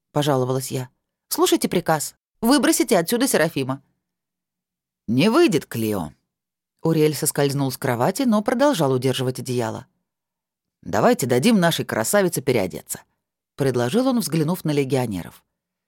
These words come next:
Те опомнились и поспешили выйти, а вот Уриэль никуда не спешил. «Ты ещё здесь», напомнила ему иронично. «Клио,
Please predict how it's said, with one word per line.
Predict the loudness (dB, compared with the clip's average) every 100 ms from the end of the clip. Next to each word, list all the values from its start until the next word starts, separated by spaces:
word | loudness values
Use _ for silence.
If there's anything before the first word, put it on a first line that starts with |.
| _ 0
Те | 2
опомнились | 4 4 4 2 0
и | 0
поспешили | -2 -2 -2 0 2
выйти, | 0 -4 -14 _ _ _
а | -4 -2
вот | 2
Уриэль | 4 4 2
никуда | 0 0 2 2
не | 0
спешил. | -4 -6 -8 -10 _ _ _ _ _ _ _ _ _
«Ты | 0 2
ещё | 4 2
здесь», | 4 2 2 -10 _ _ _ -2
напомнила | 0 0 0 0 0
ему | 0 0 0
иронично. | 0 0 -4 -6 -8 -12 _ _ _ _ _ _ _
«Клио, | -2 -2 -2